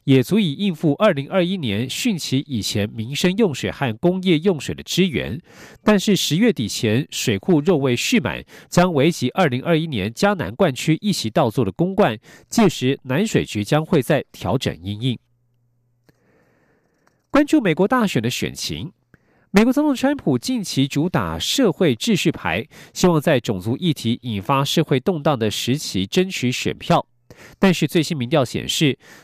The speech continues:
川普在威斯康星等四个关键州选情未见明显起色，持续落后竞选对手拜登。根据《纽约时报》和谢纳学院八号到十一号调查合格选民的结果，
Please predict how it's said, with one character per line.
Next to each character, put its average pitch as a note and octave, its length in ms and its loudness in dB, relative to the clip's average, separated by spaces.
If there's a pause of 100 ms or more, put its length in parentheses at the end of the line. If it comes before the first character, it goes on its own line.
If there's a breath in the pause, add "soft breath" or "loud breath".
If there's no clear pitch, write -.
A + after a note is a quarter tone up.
川 C4+ 220 2
普 C3 200 -2
在 D3 280 2
威 F3+ 160 2
斯 - 160 -4
康 F#3+ 200 0
星 F#3+ 240 -2
等 F2 240 -2
四 - 240 -2
个 A#2+ 160 0
关 F#3 280 0
键 E3+ 260 0
州 E3 320 2
选 F#2+ 320 -4
情 G#2 380 -8
未 E3 180 2
见 D3 180 0
明 A2 240 -6
显 C3+ 240 -2
起 - 300 -6
色， C#3 300 0 (280 loud breath)
持 - 200 2
续 F3+ 340 0
落 G#3 240 2
后 C#3+ 220 2
竞 F3+ 180 -2
选 - 160 -4
对 D#3 180 2
手 - 220 -6
拜 B2+ 180 2
登。 D#3+ 300 0 (720 loud breath)
根 B3+ 140 4
据 B3 160 4
《纽 C#3 140 2
约 F3+ 120 4
时 - 140 -2
报》 E3 180 4
和 C3+ 260 0
谢 E3+ 200 0
纳 C3+ 160 -2
学 G2+ 200 -2
院 B2+ 300 2
八 E3 180 2
号 D#3 160 2
到 C3+ 120 2
十 A2+ 180 -4
一 B2 80 -4
号 A#2 300 0
调 E3+ 200 2
查 G3 260 -4
合 B2 180 -2
格 C#3+ 160 2
选 - 180 -4
民 D#2+ 100 -12
的 G#2+ 80 -4
结 G#2+ 220 0
果， - 300 0